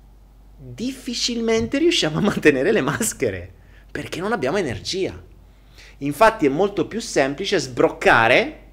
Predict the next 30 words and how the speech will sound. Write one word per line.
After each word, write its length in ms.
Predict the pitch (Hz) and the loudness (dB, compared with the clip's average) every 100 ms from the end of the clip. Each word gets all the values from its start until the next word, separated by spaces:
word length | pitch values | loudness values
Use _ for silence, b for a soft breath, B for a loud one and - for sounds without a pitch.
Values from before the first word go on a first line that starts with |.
| - - - - - - - - | -20 -20 -20 -20 -20 -20 -20 -10
quando 340 | 147 120 175 | -4 -2 -2
si 140 | 240 330 | -2 -4
sta 180 | - | -4
male. 460 | 98 170 131 107 117 - - _ _ - - - - - | -4 -2 -2 -6 -16 -20 -20 _ _ -20 -20 -20 -20 -12
Il 160 | 131 135 | -8 0
malato 500 | 175 196 120 104 101 | 4 4 4 0 -4
che 120 | 113 | -2
magari 520 | 113 139 165 131 104 B B | 0 4 4 4 -4 B B
è 100 | 117 | -8
sempre 400 | - 165 175 151 | -2 -2 -2 -4
stato, 520 | 151 147 139 139 - - | 2 2 4 0 -2 -8
cioè 320 | 101 - - | -10 -10 0
quello 240 | 165 202 | 2 4
che 160 | 208 160 | 4 4
da 140 | 147 | 4
sano 560 | - 180 143 101 90 - b b | 4 4 4 2 -4 -8 b b
è 100 | - | -10
sempre 340 | 113 170 175 165 | -4 -2 0 -2
stato 320 | 156 147 139 | 2 2 2
lì 320 | 135 151 143 | 2 2 2
coccoloso, 1120 | 135 131 - 143 143 139 131 120 131 131 131 | -2 -4 2 4 6 4 2 2 4 6 6
eh, 500 | 127 127 131 127 123 113 | 4 2 2 0 -2 -6
che, 120 | 131 | -8
che, 140 | 139 | -6
che 220 | 131 135 | -6 -6
te 120 | 135 135 | -6 -4
cosa 440 | 147 139 127 127 | 0 0 0 -2
te 100 | 131 | -8
fate, 460 | 123 143 131 123 131 | 0 2 2 0 -4
dice, 560 | 151 - 117 - - | -6 -2 -4 -4 -14